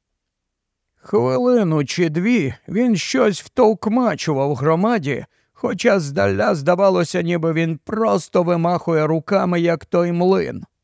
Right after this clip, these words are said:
А потім він повернувся і тричі одвісив доземний уклін хліву, підвівся та розчахнув двері.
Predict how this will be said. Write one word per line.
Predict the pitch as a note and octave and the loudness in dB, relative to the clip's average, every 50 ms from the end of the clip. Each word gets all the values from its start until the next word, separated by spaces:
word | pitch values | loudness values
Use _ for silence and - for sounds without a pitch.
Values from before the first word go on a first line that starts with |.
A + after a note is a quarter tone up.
| _ _ _ _ _ _ | _ _ _ _ _ _
А | - - - F2+ - | -10 -8 -6 -6 -8
потім | - - - D2+ F2 G3 F3+ - - B2 F2 D2+ E2 E2 - _ _ _ _ _ _ _ _ - | -8 -6 -4 -2 -2 -2 -4 -4 -6 -8 -8 -8 -10 -14 -16 _ _ _ _ _ _ _ _ -8
він | C#3 B2+ B2+ C#3 F3 F#3+ E3+ B2 | -6 -4 -2 -2 0 -2 -2 -2
повернувся | - F#3 F3+ E3+ F3 F3+ E3+ D#3 E3 E3 F#3+ A3+ A3+ G#3+ F#3 D3 - E3 D3+ A2 F2+ - - _ _ _ _ - | 0 0 0 2 2 2 0 0 0 0 0 0 0 -2 -2 -4 -4 -6 -6 -6 -6 -10 -16 _ _ _ _ -6
і | D3 D#3+ F#3 | -4 -2 -2
тричі | - _ - D3+ C3 C#3+ F3+ A3+ A3+ E3+ - - G#3+ G#3 | -4 _ -4 -4 -2 -2 -2 -2 -2 -4 -4 -2 0 0
одвісив | G3+ F#3 F3+ D3 D3+ C#3+ F#3 A3 G#3 - - F#3+ F#3+ F3+ E3+ | 2 0 0 -2 -2 -2 -2 -2 -2 -2 0 0 0 0 0
доземний | C#3+ D3 D3 C#3+ B2+ C#3+ D#3 F3+ F#3+ F3+ F3 F3+ F3+ | 0 0 0 0 0 0 0 0 0 0 0 0 0
уклін | F3+ F3 E3 - - G3+ G#3 G#3+ F#3+ E3+ C#3+ | 0 0 -2 0 0 0 2 2 0 -2 -4
хліву, | - - C#3+ C3+ C#3 C#3 C3+ F#3 A3+ A3+ F#3+ C3+ _ _ _ _ _ _ _ _ - | -4 -4 -4 -2 -2 0 0 0 2 2 0 -2 _ _ _ _ _ _ _ _ -8
підвівся | - C#3 D#3 C#3 C3 C3 D3+ G#3+ A#3 A3 F3+ - - - C#3+ F#2+ D#2+ - _ _ _ _ _ _ _ - | -4 -2 -2 -2 -2 -2 0 2 2 2 0 -2 -6 -6 -6 -6 -8 -10 _ _ _ _ _ _ _ 0
та | - A3 G3+ | 2 2 2
розчахнув | F#3+ F#3+ F3 - - - F#3 D#3+ - - D#3 F3 F#3 E3+ C#3+ | 2 0 -2 -2 0 0 0 0 0 -2 -2 0 0 0 -2
двері. | B2 C#3 D3+ D3+ C3+ B2 A2 F#2+ E2+ F#2 | -2 0 0 0 0 0 -4 -6 -8 -10